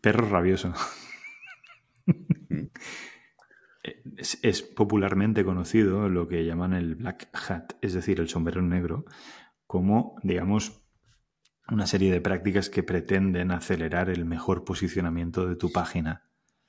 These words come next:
Speaker 1: Pero ¿qué pasa? Que todas estas técnicas que podemos nombrar con nombres rarísimos están básicamente perseguidas, bueno, perseguidas, están relativamente fáciles de localizar por parte de Google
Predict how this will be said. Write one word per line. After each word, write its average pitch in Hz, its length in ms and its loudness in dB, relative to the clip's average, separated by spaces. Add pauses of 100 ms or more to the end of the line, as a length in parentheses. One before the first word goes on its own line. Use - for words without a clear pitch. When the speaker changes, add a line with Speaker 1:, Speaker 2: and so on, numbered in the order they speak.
(480)
Speaker 1:
Pero 92 220 2
¿qué 95 80 8
pasa? - 480 0 (680)
Que - 440 -10 (160)
todas 92 240 2
estas - 260 -2
técnicas 98 500 2
que - 100 -6
podemos 82 360 -2
nombrar 90 380 0
con 85 140 -2
nombres 85 320 0
rarísimos 85 800 -2 (880)
están 87 400 -2
básicamente 85 560 -2
perseguidas, 87 1080 0 (160)
bueno, - 200 -14
perseguidas, - 720 -8 (220)
están - 480 -4 (400)
relativamente 95 540 2
fáciles 90 500 2
de 82 60 -4
localizar 95 540 -2
por 90 180 -2
parte 90 260 -4
de 87 80 -4
Google 107 440 0